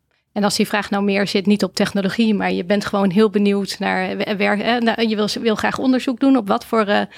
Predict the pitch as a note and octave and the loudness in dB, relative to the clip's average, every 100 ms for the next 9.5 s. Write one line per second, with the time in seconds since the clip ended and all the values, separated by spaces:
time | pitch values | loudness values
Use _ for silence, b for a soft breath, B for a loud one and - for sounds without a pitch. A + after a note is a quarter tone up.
0 | B B _ G#3+ F#3+ F#3 - - G#3 - | B B _ -4 -2 -4 -10 -8 -8 -2
1 | G3+ G#3+ - G3+ G#3+ A#3+ C#4+ - G#3 G3+ | 0 0 0 0 2 2 2 0 0 0
2 | G3 G3 F#3+ G3 F#3+ G3+ G#3+ G3+ G3+ G3 | -2 -2 -2 -2 -2 -4 -4 -4 -4 0
3 | A3 - A3 - G3+ G#3 G3+ - A#3+ - | -2 -2 -6 -4 -2 -2 -4 -6 -8 -6
4 | A3 G#3+ - G#3+ G#3 G#3 A3+ A#3+ - A#3+ | -6 -4 -4 -2 -2 0 0 0 0 -2
5 | C4 - G#3+ A3 G#3+ - B B - G#3+ | -2 -6 -6 -2 -2 -4 B B -6 0
6 | F#3 A3+ C4 - G#3+ - G#3+ G#3+ G#3 G3+ | 2 2 2 0 0 0 -2 0 0 0
7 | - A#3 G3+ - F#3+ G#3+ G#3+ G3+ G3 F#3+ | 2 2 2 -2 0 0 2 0 0 0
8 | F#3+ - G3 - - G#3+ A#3+ G#3+ A3 G3+ | 0 -2 -6 -6 -6 -2 0 -2 0 -2
9 | G#3 C4+ A#3+ A#3 A3+ | 0 0 0 0 -2